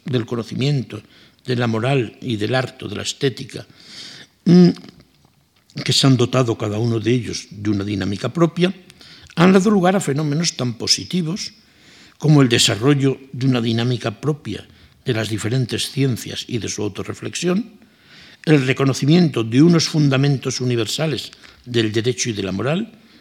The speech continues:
del tipo, por ejemplo, de unos derechos humanos inalienables, universales,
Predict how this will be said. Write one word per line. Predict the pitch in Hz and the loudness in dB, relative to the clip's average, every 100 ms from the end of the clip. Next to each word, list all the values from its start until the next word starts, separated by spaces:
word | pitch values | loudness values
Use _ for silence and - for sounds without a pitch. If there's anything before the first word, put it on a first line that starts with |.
| _ | _
del | - 107 95 90 | -8 -4 -4 -2
tipo, | 131 117 110 | -4 -4 -8
por | 101 | -10
ejemplo, | - 139 135 107 | -6 -4 -4 -4
de | 104 | -4
unos | 117 110 | -4 -6
derechos | 113 107 117 - | -6 -6 -6 -6
humanos | 104 151 135 - - - _ - | -4 -2 -2 -6 -12 -20 _ -4
inalienables, | 131 120 101 95 95 117 147 95 - - _ _ _ | 0 2 0 -2 -2 -2 -4 -6 -10 -14 _ _ _
universales, | 147 139 107 98 - 160 127 - | 2 4 4 0 -2 -2 -4 -10